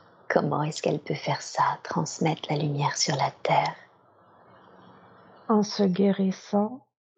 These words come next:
Speaker 1: Ah, ah.
Speaker 2: En activant son chakra du cœur, ses chakras.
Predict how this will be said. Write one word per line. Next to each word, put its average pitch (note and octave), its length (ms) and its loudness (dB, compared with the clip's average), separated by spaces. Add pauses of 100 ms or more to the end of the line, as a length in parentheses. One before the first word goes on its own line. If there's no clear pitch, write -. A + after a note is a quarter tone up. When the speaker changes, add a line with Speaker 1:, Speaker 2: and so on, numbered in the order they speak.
(440)
Speaker 1:
Ah, D#3+ 200 2 (120)
ah. D3+ 140 -2 (1800)
Speaker 2:
En G3+ 160 6
activant F#3+ 580 0
son F#3 240 0
chakra F#3 680 0
du F3+ 240 -4
cœur, G3 440 -2
ses F#3+ 200 -2
chakras. F#3 680 -2